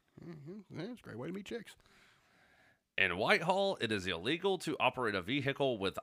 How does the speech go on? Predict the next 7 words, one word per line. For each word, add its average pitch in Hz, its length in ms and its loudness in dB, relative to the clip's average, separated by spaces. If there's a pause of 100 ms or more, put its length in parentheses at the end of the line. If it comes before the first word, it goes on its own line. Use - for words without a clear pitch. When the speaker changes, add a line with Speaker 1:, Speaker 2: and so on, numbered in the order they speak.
Speaker 2:
ice 180 240 2
picks - 480 -2
attached - 500 -4
<laughs> - 120 0
to 165 100 6
the - 140 -4
wheels. 143 1120 0